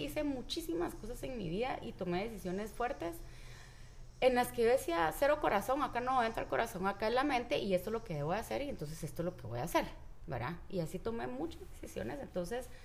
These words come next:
pues, fue la misma, ¿verdad? Como que yo dije, "Bueno, o sea,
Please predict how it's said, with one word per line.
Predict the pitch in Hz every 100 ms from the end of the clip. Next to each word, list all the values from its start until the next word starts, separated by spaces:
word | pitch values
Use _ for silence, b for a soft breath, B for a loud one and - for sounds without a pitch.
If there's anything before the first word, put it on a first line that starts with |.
| B B -
pues, | 269
fue | 269 277
la | 311
misma, | 330 403 403 226 202 -
¿verdad? | 170 175 - -
Como | 226 220
que | 220
yo |
dije, | 226 196
"Bueno, | 208 302 - -
o | 240
sea, | - 170 120